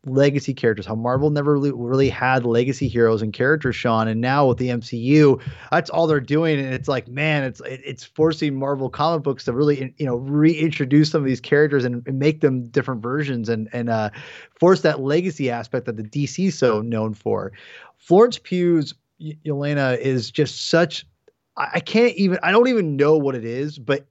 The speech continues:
every time she's on screen, I just, I'm glued to it. And I'm just, I'm laughing and I'm just rooting for the character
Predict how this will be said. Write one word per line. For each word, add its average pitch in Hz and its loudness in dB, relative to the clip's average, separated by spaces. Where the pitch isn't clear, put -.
every 156 -6
time 180 -6
she's 151 -10
on 135 -4
screen, 127 -6
I 143 -2
just, 139 -4
I'm 143 0
glued 127 0
to 104 -4
it. 95 -6
And 139 -2
I'm 139 2
just, 143 -4
I'm 135 -4
laughing 123 0
and 120 -6
I'm 123 -4
just 123 -8
rooting 123 0
for 135 -8
the 120 -4
character 117 -2